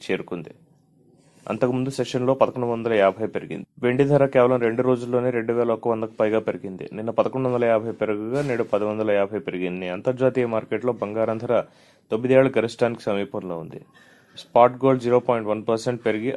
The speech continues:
ఔన్స్ ధర పద్దెనిమిది వందల పద్దెనిమిది పాయింట్ యాభై మూడు డాలర్లకు చేరుకుంది. అంతకుముందు సెషన్లో పద్దెనిమిది వందల ఇరవై మూడు డాలర్లకు కూడా చేరింది.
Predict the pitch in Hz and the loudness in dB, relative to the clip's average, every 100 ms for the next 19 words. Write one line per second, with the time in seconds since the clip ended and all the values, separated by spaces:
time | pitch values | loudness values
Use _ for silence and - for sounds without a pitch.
0 | - 110 117 120 113 123 - 98 120 120 | -4 -4 -4 -2 0 -2 -2 -2 -2 -4
1 | 113 110 95 95 117 117 117 113 104 101 | -2 -2 -2 -2 -4 -2 -2 0 0 0
2 | 107 104 101 98 104 104 104 90 85 87 | -2 -4 0 0 0 -4 -8 -10 -8 -12
3 | 80 - _ _ _ - 101 117 120 139 | -12 -14 _ _ _ -8 -2 0 0 -2
4 | 139 127 135 131 135 - 123 131 123 113 | -2 0 0 -2 0 0 0 -2 -2 -2
5 | 113 110 110 107 110 110 110 110 113 - | -2 -2 0 2 2 0 -2 -4 -4 -8
6 | 85 87 76 | -10 -10 -14